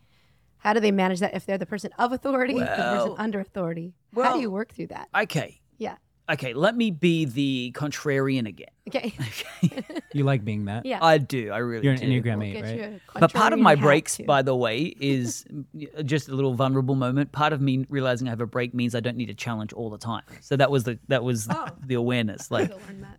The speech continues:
Speaker 2: I can have some days off challenging.
Speaker 3: There you go.
Speaker 2: But let me challenge a thought for today, 'cause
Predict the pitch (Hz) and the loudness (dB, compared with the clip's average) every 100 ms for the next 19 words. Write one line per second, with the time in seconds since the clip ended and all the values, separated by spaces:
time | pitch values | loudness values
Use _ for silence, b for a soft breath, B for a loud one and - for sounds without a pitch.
0 | - 127 131 139 127 - 131 123 120 117 | -4 0 4 4 4 2 0 4 4 2
1 | 107 - 120 113 101 110 123 117 110 107 | -2 -4 -4 -4 -8 -8 -4 -2 -2 2
2 | 202 269 240 - 196 160 127 - 151 131 | 2 4 2 2 2 2 0 -2 0 0
3 | - 120 110 113 110 123 | -6 -8 -4 -2 -2 -4